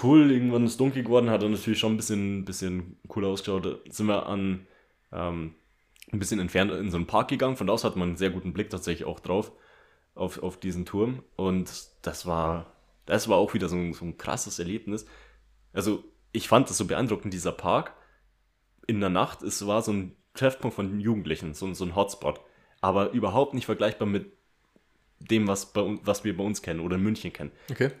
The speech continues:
Speaker 1: Ultra zivilisiert, jeder hat so seinen Picknickdeckel dabei, snackt so ein bisschen was, keiner hört Musik, du hörst keine, du siehst keine Leute, die Bierpong oder Flunkyball spielen.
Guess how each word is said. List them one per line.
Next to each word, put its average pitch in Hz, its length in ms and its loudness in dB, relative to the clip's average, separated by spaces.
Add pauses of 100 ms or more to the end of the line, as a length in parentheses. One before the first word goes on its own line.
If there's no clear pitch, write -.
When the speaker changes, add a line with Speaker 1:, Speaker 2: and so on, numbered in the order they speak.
(200)
Speaker 1:
Ultra 160 280 10
zivilisiert, 123 560 2
jeder 123 180 4
hat 113 120 -2
so 104 80 -2
seinen 104 200 0
Picknickdeckel 127 520 0
dabei, 117 400 4 (240)
snackt 139 240 2
so 143 80 0
ein 123 40 2
bisschen 127 200 -2
was, 120 120 2
keiner 160 380 8
hört 139 220 8
Musik, 127 680 0
du 120 120 4
hörst 123 180 6
keine, 131 340 2 (220)
du 139 100 6
siehst 156 320 4
keine 160 200 6
Leute, 147 320 8
die 131 80 2
Bierpong 160 360 8
oder 123 140 8
Flunkyball 147 500 10
spielen. 143 520 10